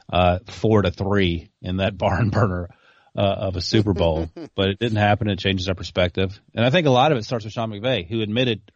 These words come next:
Speaker 1: pretty early on that he was terrible. And I think, uh, your insight into what he said before the game portrays him as someone who wasn't quite ready for the big stage, which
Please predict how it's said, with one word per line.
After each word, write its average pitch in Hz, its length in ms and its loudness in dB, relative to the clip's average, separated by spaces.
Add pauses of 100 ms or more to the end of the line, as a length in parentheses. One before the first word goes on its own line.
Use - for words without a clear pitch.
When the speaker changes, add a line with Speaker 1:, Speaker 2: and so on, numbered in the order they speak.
Speaker 1:
pretty 120 180 -6
early 110 200 -2
on 117 180 0
that 92 100 -4
he 104 60 -4
was 95 120 -10
terrible. 98 500 -2 (440)
And 95 120 -2
I 95 40 2
think, 113 220 0 (100)
uh, 95 260 -2
your 104 220 0
insight 101 420 0
into 95 160 -4
what 101 120 -2
he 98 60 -4
said 98 140 -2
before 98 280 -2
the 92 60 -4
game 101 360 0 (760)
portrays 113 420 0
him 101 140 -2
as 95 100 -8
someone 98 240 -4
who 101 80 0
wasn't 98 320 -2
quite 98 240 -2
ready 95 240 -4
for 92 140 -8
the 87 40 -6
big 90 200 -6
stage, 107 340 0
which 90 200 -12